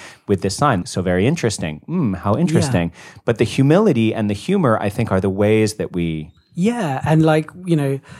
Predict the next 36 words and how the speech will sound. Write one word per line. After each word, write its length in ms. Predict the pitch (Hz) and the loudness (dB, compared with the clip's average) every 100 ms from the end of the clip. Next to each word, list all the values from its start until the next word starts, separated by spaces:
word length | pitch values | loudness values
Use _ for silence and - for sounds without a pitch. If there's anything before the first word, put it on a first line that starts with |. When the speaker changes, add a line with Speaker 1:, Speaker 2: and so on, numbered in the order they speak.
| - - _ _ _ _ - | -20 -20 _ _ _ _ -4
Speaker 2:
we 180 | 185 180 | -2 -2
form 520 | - 254 262 254 233 - | -2 2 4 2 0 -6
a 80 | 190 | -10
kind 280 | 170 - 175 | -8 -4 -2
of 80 | - | -4
story 500 | - - 190 170 139 | -4 2 4 4 2
about 400 | 123 117 113 123 | -2 -8 -10 -12
it, 100 | 120 | -12
a 40 | |
hypothesis. 920 | 104 135 - 156 151 127 - 113 - - - _ _ | -8 -8 -6 -6 -4 -8 -12 -14 -16 -18 -20 _ _
But 140 | 180 | 2
if 240 | 190 196 - | 2 0 -2
you, 360 | 214 214 208 - _ _ _ - | 0 0 -4 -10 _ _ _ -10
if 200 | 202 - | -8 -6
you 160 | 214 - _ | -6 -8 _
get 320 | - 233 - - | -4 -4 -6 -6
too 320 | - 277 269 | 0 2 2
certain, 680 | - - 254 254 - 135 120 | 0 -2 0 -2 -4 -10 -8
too 440 | - 254 240 202 - _ - - 220 - - | -6 -2 -2 -2 -6 _ -20 -20 -20 -20 -14
sure 600 | - - - 277 294 285 | -10 -8 -4 2 4 4
that 120 | 226 | 2
your 280 | 202 220 247 | 0 2 2
story 460 | - 240 233 196 156 | 0 2 4 4 2
is 100 | 139 | -2
totally 460 | - 233 233 214 | -4 -2 -2 -2
right 260 | 196 202 180 | 2 2 2
and 100 | 180 | -2
true 300 | - 190 160 | -2 -2 -2
for 140 | 170 | -2
everybody 580 | 175 208 202 196 185 185 | -2 -2 0 2 2 2
and, 220 | 165 175 | 2 -2
you 100 | 196 | -4
know, 180 | 156 151 | -4 -4
at 40 | 165 | -2
all 140 | 175 | -4
times, 380 | 170 165 147 | -4 -4 -4